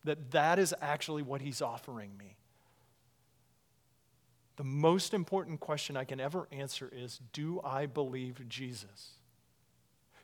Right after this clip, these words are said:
Do I really believe that He can lead me into His own kind of life here and now?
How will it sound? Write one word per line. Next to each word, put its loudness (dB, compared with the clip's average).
Do 8
I 10
really 6
believe 2
that 8
He 4
can 2
lead 4
me 4
into 0
His 0
own 2
kind 0
of -2
life -2
here -4
and -4
now? -8